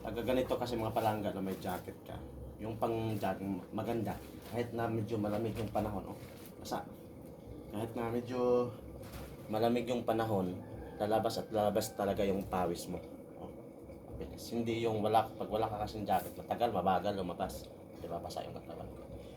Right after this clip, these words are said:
So, relax ko lang siya ng konti. Tapos maya-maya, si ready tayo. Meron pala akong Milo, mga palangga. Tag-isa kami ng asawa ko.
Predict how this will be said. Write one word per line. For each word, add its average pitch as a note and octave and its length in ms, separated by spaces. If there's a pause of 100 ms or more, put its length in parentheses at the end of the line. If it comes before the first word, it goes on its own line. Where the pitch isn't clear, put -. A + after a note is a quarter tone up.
(200)
So, F2 100
relax G#2 320
ko A2 80
lang G2+ 160
siya F#2+ 160
ng F#2+ 80
konti. F#2+ 380 (520)
Tapos - 160
maya-maya, D#2+ 440 (1200)
si - 160
ready F#2+ 240
tayo. F#2+ 320 (240)
Meron G#2 160
pala G2+ 240
akong G#2+ 80
Milo, G#2 240
mga G2 240
palangga. F2+ 480
Tag-isa F2+ 320
kami F2+ 240
ng - 80
asawa F2+ 400
ko. F2+ 160